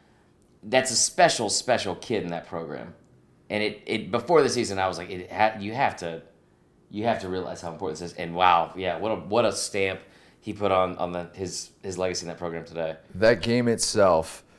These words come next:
Speaker 2: uh, oh gosh, we're watching, so we're watching the Big Ten Championship right now. And did you know that Dwayne Haskins wanted to go to Ohio State when he was, like, eight years old? And that,
Speaker 1: I mean,
Speaker 2: um, his dream came true?
Speaker 1: More like lame Haskins.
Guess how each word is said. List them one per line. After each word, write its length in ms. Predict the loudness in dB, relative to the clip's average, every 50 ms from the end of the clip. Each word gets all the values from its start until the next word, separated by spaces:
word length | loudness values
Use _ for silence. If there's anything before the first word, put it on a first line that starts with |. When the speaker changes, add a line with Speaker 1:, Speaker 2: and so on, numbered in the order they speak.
| -20 -20 _ _ _ _ _ _ _ _ -6
Speaker 2:
uh, 180 | -4 -2 -2 -2 -2
oh 200 | -2 -2 -4 -6
gosh, 300 | -10 -14 -12 -12 -12 -6
we're 100 | -4 0
watching, 380 | 0 0 0 -2 -6 -10 -10 -10
so 180 | -10 -8 -4 -2
we're 100 | 0 2
watching 380 | 2 2 0 -2 -6 -8 -8 -8
the 60 | -8
Big 160 | -8 -10 -8
Ten 120 | -8 -10 -10
Championship 500 | -10 -10 -10 -12 -12 -10 -8 -6 -2 0
right 140 | 0 0 0
now. 360 | 0 -2 0 0 -2 -2 -4 -6
And 380 | -6 -4 -4 -4 -6 -8 -10 -8 _
did 180 | -4 -2 2
you 100 | 4 6
know 120 | 6 8 6
that 120 | 6 4 2
Dwayne 220 | 0 0 0 2
Haskins 420 | 2 2 2 2 0 -2 -4 -2
wanted 180 | 0 0 2 2
to 60 | 2
go 100 | 4 4 6
to 60 | 6
Ohio 260 | 6 6 4 4 2
State 240 | 2 0 2 2 2
when 120 | 2 2 0
he 120 | 0 0
was, 180 | 0 0 0 2
like, 260 | 2 0 0 -4 -12 -16 _ -2
eight 140 | -2 0 0
years 200 | 0 0 2 2
old? 280 | 2 2 2 0 -2 -8 -14 _ _ _
And 160 | -8 -4 -2
that, 320 | 0 0 0 0 -2 -2 -4
Speaker 1:
I 120 | -4 -2 -2
mean, 240 | -2 -2 -4 -6
Speaker 2:
um, 80 | -8 -12 -16 -20 -12 -10
his 120 | -10 -8 -4
dream 240 | -2 0 0 0 -2
came 220 | -2 -4 -4 -2
true? 340 | -2 0 0 0 0 -2 -4 -4
Speaker 1:
More 140 | -2 0
like 260 | 2 2 2 0 -2 -6 -14 -16
lame 520 | -12 -8 -4 -4 -2 -2 -2 -2 -2 -4 -4
Haskins. 560 | -4 -6 -6 -6 -8 -12 -12 -12 -14 -14